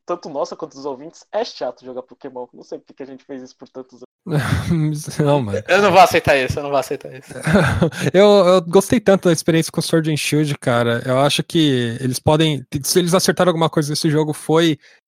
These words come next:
Speaker 2: da história, tipo, do, da experiência como um todo, então pode continuar que eu tô gostando.
Speaker 3: É, eu sou, a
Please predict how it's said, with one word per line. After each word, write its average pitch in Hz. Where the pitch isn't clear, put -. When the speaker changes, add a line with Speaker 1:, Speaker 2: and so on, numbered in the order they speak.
Speaker 2:
da 160
história, 175
tipo, -
do, 127
da 151
experiência 240
como 208
um 165
todo, 170
então 165
pode 175
continuar 175
que -
eu 170
tô 190
gostando. 139
Speaker 3:
É, 180
eu 208
sou, 135
a 160